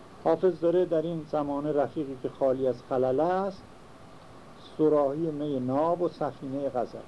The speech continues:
است. سفینه غزل، مرحوم انجوی هم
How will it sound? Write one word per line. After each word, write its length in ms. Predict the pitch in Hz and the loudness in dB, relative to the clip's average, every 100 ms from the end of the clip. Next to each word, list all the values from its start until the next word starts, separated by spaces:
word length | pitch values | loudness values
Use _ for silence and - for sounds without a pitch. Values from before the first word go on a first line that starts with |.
| - | -18
است. 120 | - - - - - - | -20 -20 -20 -20 -20 -8
سفینه 400 | 123 123 143 135 | -6 -4 -4 -4
غزل، 300 | 123 107 123 120 - - - - | -2 0 -2 -2 -8 -20 -20 -4
مرحوم 240 | 151 151 185 | 0 2 2
انجوی 600 | 175 165 139 143 139 180 | 2 2 4 2 2 0
هم 220 | 185 | 0